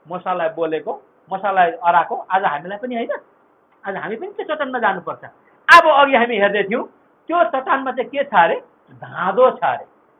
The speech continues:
धाँधो भनेको चाहिँ यो के अरे? फुटेर गएको होइन, फुटेर गएको, अर्थात् त्यसलाई प्वाल भनौँ। त्यो धाँधो चाहिँ अघि हामीले हेऱ्यौँ, पहिलेको त्यो पानी निस्कनुको लागि मूसाले के गर्नु पर्यो चट्टानमा?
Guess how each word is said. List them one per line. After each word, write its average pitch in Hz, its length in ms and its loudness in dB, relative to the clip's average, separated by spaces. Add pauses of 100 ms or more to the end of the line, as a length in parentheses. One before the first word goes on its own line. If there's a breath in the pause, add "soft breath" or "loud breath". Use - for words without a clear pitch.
(140)
धाँधो 202 380 2
भनेको 165 280 -4
चाहिँ 208 220 -10 (1600)
यो 160 120 -10
के 156 140 -10
अरे? 208 160 -8 (180)
फुटेर 233 320 2
गएको 160 160 4
होइन, 135 300 -6 (640)
फुटेर 233 280 0
गएको, 202 280 2
अर्थात् 202 400 -6
त्यसलाई 196 200 -8
प्वाल 233 400 6
भनौँ। 143 240 -8 (540)
त्यो 339 120 2
धाँधो 220 580 4
चाहिँ 220 180 0 (1900)
अघि 240 240 4
हामीले 226 260 2
हेऱ्यौँ, 170 340 0 (1200)
पहिलेको 285 380 6
त्यो 269 140 0
पानी 269 320 2
निस्कनुको 269 340 -10
लागि 262 160 -4
मूसाले 240 400 -4
के 285 160 -8
गर्नु 254 220 2
पर्यो 226 200 -6
चट्टानमा? 214 460 -4